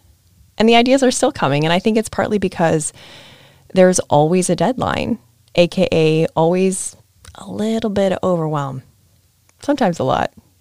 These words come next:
but it's always there. And there's a correlation between overwhelm and inspiration.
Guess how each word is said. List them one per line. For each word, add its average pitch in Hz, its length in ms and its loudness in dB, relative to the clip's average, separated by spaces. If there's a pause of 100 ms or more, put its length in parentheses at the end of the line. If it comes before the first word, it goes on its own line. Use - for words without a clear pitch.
(100)
but 208 100 2
it's 208 100 -6
always 208 220 2
there. 165 300 -2 (580)
And 214 120 4
there's 220 180 4
a 196 60 2
correlation 180 560 2
between 165 300 -2 (100)
overwhelm 156 720 0
and 143 320 -2
inspiration. - 920 -6